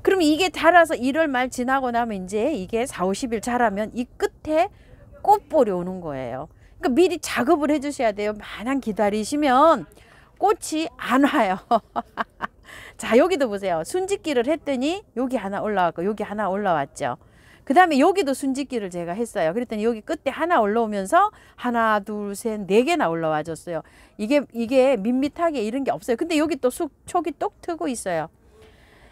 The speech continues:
이렇게 해서 많이 트니까 이게 지금 가지가 한 이십 개 되죠. 이게 지금은 이렇게 앙상해 보이지만 이게 이십 개가 되니까 꽃볼이 어때요? 한 일월 달 기다리면 한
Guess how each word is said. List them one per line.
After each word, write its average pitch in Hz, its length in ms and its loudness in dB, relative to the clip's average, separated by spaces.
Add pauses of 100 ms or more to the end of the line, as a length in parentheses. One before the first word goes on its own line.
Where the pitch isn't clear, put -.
(400)
이렇게 359 400 6
해서 359 180 2
많이 294 360 2
트니까 339 360 -4
이게 269 300 -2
지금 285 160 -6
가지가 262 380 -2
한 254 140 -4
이십 294 260 0
개 269 120 4
되죠. 196 480 0 (380)
이게 202 440 -2 (100)
지금은 262 360 0
이렇게 214 200 -4
앙상해 226 460 0
보이지만 170 680 -4 (280)
이게 370 180 2
이십 349 340 0
개가 302 220 0
되니까 269 640 -2 (280)
꽃볼이 302 420 0
어때요? 214 500 2 (580)
한 359 160 0
일월 302 280 4
달 269 180 0
기다리면 247 680 -4
한 269 220 -10